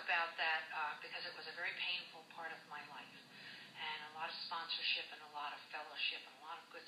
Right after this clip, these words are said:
stuff came out of that. Uh, it's getting near the hour. I, you know, don't believe any souls are saved after the hour. However, it is impossible for me to close any time I talk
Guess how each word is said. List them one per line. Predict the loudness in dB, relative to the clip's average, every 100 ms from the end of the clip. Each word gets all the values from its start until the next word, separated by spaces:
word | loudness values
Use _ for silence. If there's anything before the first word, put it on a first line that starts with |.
| 0
stuff | 0 -2 -4
came | -4 -4
out | -4 -4
of | -6
that. | -6 -6 -12 -12 -8 -8 -8 -4
Uh, | 4 6 6 2 -2
it's | 0 6
getting | 8 8 6
near | 4
the | 6 6
hour. | 6 4 0 -2
I, | 4 6 6 2 -6
you | -6
know, | -4
don't | -2 -4 -4
believe | -8 -4 -2
any | 0 0
souls | 0 -4 -4
are | -2 2
saved | 6 8 8 4
after | 2 0 -6
the | -2
hour. | -2 -2 -4 -10 -8 -8 -4
However, | 4 6 8 4 4 0
it | 2
is | 2 0
impossible | 4 6 6 4 -2 -4 -6
for | -6 2
me | 4
to | 4 2
close | 0 0 0 -2
any | -2 2
time | 4 6 6
I | 2
talk | 0 -4 -8